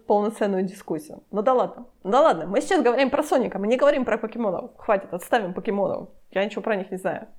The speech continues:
До свидания, покемоны. Да, но я хотела посмотреть этот фильм чисто из-за Джима Керри,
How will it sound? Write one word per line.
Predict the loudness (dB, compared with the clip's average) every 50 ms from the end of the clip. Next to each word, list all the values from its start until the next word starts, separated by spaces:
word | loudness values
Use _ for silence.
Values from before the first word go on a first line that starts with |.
| -12 -10
До | -10 -8
свидания, | -4 -2 0 0 0 -2
покемоны. | -6 -10 -10 -10 -8 -8 -8 -8 -10 -10 -14 _ _ _ 0
Да, | 2 2 2 2 0 -2 -4 -4 -4
но | -2 0 2 4 4 4 4 4 2 0 -2 -6 -12 -20 -20 _ _ _ _ _ _ _ -8 -6 -2 0
я | 2 4 4 4 4 4 2 2 0 0 2 4 4 4 4 4 2 0 -4 -8 -10 -10
хотела | -4 -2 -2 0 2 2 2 2
посмотреть | 2 0 -2 0 0 2 2 2 0 0
этот | -2 -4 -4 -6
фильм | -4 -4 -2 -2 0 -2 -4
чисто | -4 -4 -4 -4 -4 -4 -4 -2 -2
из-за | -2 -2 -4 -4 -4 -4 -4 -2 0 0 2 2 2 2 2 2 2 0 0 0 0 -2
Джима | -2 -2 0 0 0 -2
Керри, | -2 -2 -2 0 0 2 0 0